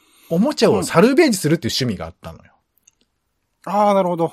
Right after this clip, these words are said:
Speaker 2: もうこれはなくなってしまうかもしれないみたいなのを一応ピックアップして買ってきて。
Speaker 1: そうそうそう。そういうのがあったんで、
Speaker 2: うんうん。
Speaker 1: そ-、多分その一環ではないかなと思うんですけど、まあ当然ですけど、
Speaker 2: うんうん。
Speaker 1: ラブラブピーやるタイミングって、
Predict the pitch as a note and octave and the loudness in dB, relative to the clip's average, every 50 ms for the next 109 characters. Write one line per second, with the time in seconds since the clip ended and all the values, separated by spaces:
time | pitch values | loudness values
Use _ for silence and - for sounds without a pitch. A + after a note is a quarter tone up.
0 | - - D#3+ D#3 C#3+ C3 - D#3+ D3+ D#3 D3+ D3+ D3+ D3 E3 E3 D#3 - - - | -6 -8 -8 -8 -8 -4 -4 -2 -2 -2 -2 -4 -4 -6 -6 -8 -8 -8 -8 -6
1 | E3 D#3+ D3 - C3 A2 - A#2+ A#2 A#2 A2 A2 A2 - A3 A#3 A#3 A#3+ C4 C#4+ | -6 -6 -6 -8 -10 -12 -12 -14 -12 -12 -12 -12 -10 -8 -6 -4 -4 -2 -2 0
2 | D4+ D#4+ D4+ A#3 E3+ C#3+ A#2+ - C#3 - - C3 - - - F#2+ - - - - | 2 2 2 2 2 -2 -4 -8 -10 -8 -8 -14 -10 -12 -12 -12 -12 -18 -20 -20
3 | - F2+ - - - - - F3 - - - - E3 C#3+ A#2 G#2 - - G2 F2+ | -20 -20 -20 -20 -20 -14 -10 -8 -8 -6 -2 2 2 2 2 2 -2 -4 -6 -6
4 | F2 - - E2+ D#2+ D#2+ - - D3+ D#3 D#3 D#3 D3+ D3+ D3+ D3+ C3+ G2+ E2+ E2 | -6 -8 -10 -12 -12 -12 -10 -6 -4 -2 -2 0 0 0 0 0 -2 -4 -4 -6
5 | D#2+ E2+ F#2 - - - - - _ _ - E2+ D#2 D#2+ E2 F2 F#2 A2 E3+ - | -6 -6 -6 -8 -12 -20 -20 -20 _ _ -8 -8 -6 -6 -8 -6 0 0 0 0
6 | - F#3+ D#3+ - A#3+ F#3+ F#3 - - G3 G#3+ - F3+ E3 - - _ - - B3+ | 0 -6 -2 -2 -2 -2 -2 -2 -2 -2 -2 -2 -4 -6 -6 -8 _ -4 -2 0
7 | B3+ B3+ B3+ C#4 C#4 B3+ A#3+ G#3+ A3 G#3 G3+ F#3+ - E3+ D#3+ E3 - - B2+ A#2 | 0 0 2 2 2 2 2 2 2 2 0 0 0 0 -2 -2 0 -2 -2 -2
8 | A#2+ C#3 C#3+ B2 G#2 F#2 E2+ F2 G2 G#2+ G2+ - - F#2+ D#2 G#2 A#2 A#2+ G2+ D#2+ | 0 -2 -2 -2 -2 -4 -6 -6 -6 -6 -6 -6 -10 -8 0 2 4 4 4 2
9 | - - - - - - - _ - C#3+ - - A3 A#3+ A#3+ A3 B3+ B3 B3+ - | -4 -12 -20 -20 -20 -20 -16 _ -8 -8 2 4 4 4 6 4 2 2 0 0
10 | - A2+ F2+ F#2 A2 C#3 D3+ G3+ A#3 A#3+ A#3+ B3+ A#3+ A#3+ A3+ - _ _ _ - | -2 -2 0 2 2 2 4 4 4 6 4 4 2 0 -2 -4 _ _ _ 0
11 | A3+ A3+ A#3+ A#3 A3 F3 A#2 G2+ A#2 B2+ C3+ - - - - C3+ C#3+ D3+ D3+ D3+ | 2 4 6 6 6 4 2 2 0 -2 -2 -4 -8 -4 -2 -2 0 0 -2 -4
12 | D#3 D3+ D3 - _ - F#2+ E2+ E2+ E2 | -4 -4 -6 -6 _ -10 -10 -10 -10 -12